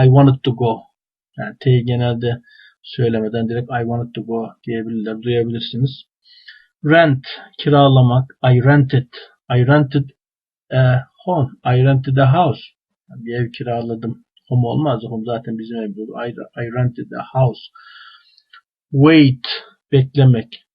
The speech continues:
I waited. Gördüğünüz gibi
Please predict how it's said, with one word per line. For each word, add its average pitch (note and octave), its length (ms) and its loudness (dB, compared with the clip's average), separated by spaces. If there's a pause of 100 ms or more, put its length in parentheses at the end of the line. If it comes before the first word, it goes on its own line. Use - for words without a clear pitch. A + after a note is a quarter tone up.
(160)
I A#2 40 -2
waited. B2+ 680 2 (1120)
Gördüğünüz B2+ 380 2
gibi C3+ 240 -2